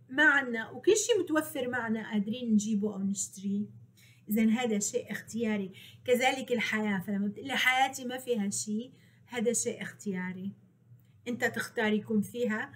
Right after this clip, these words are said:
أنت تختار ما يكون فيها. مش ذنب ال-، ال-، الأبراج اليومية، هي بدها تخلق لك شيء. فخلينا نكون واقعيين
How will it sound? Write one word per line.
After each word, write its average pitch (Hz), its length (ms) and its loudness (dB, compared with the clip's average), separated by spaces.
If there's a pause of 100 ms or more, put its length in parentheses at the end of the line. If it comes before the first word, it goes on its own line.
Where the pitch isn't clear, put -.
(400)
أنت 285 140 -2
تختار 254 480 -2
ما 240 120 -4
يكون 262 260 -6
فيها. 196 400 -4 (340)
مش - 380 -2 (120)
ذنب 285 440 0
ال-، 233 440 -8
ال-، 220 200 -2
الأبراج 226 580 0
اليومية، 226 800 -2 (380)
هي 240 120 -4
بدها 220 220 2
تخلق 214 480 -4
لك 202 220 -6
شيء. 190 400 -6 (1400)
فخلينا 247 460 -2
نكون 247 220 -6
واقعيين 220 720 -2